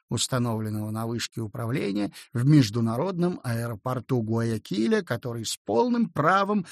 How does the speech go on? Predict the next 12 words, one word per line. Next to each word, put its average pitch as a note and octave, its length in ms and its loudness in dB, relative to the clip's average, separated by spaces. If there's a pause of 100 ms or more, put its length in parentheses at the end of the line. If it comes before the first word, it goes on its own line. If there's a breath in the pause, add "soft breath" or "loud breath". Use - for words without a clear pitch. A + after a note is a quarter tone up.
(140 loud breath)
мог B2+ 220 2
считаться G#3 800 -2
военным F#3 680 2
объектом, C3+ 760 4 (240 loud breath)
поскольку B2+ 420 -4
Эквадор B2+ 680 0 (180 soft breath)
держал B2+ 520 4
там G#3 320 -2
десять A2+ 440 -4
военных A2 480 -4
самолётов. B3 680 -4 (680 soft breath)
Эта G3+ 520 0